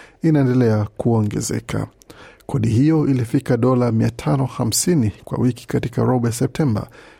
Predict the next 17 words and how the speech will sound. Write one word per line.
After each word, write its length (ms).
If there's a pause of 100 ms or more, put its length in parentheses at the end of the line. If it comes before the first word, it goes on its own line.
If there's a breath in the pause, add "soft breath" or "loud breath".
(140 loud breath)
Hiyo 180
ni 80
ongezeko 680
ya 80
asilimia 440
kumi 240
na 100
nne 240
nukta 260
sita 380
kulinganisha 840 (360 loud breath)
na 140
ilivyokuwa 460
katika 340
wakati 440
kama 260
huo 380